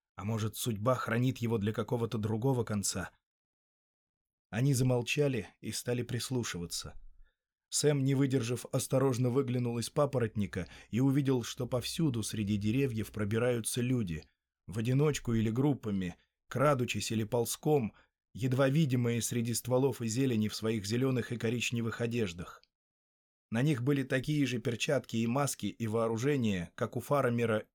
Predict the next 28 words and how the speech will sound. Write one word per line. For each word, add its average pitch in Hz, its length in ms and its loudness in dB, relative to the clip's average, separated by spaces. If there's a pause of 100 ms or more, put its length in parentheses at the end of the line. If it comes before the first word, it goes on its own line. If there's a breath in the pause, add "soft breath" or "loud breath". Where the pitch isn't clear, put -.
(120)
и 120 80 -2
его 110 300 0
спутников. - 840 -8 (720 loud breath)
Они 123 240 0
быстро 117 360 0
миновали 104 440 2
поляну 131 580 0 (300)
и 120 200 -2
исчезли. 78 680 -6 (1200)
Солнце 156 360 0
стояло 131 460 2
уже 123 240 0
высоко, 123 520 0
и 98 140 0
тени 127 320 -2
укоротились. 107 880 -4 (1080)
«Интересно, 107 680 -6
где 104 340 -2
эта 123 200 -2
тварь 123 320 -2
Голлум?» — 104 580 -4 (220)
подумал 110 400 0
Сэм, 135 320 -2
заползая 110 580 0
глубже 104 400 -2
в - 80 -12
тень 104 240 0
деревьев. 98 600 -4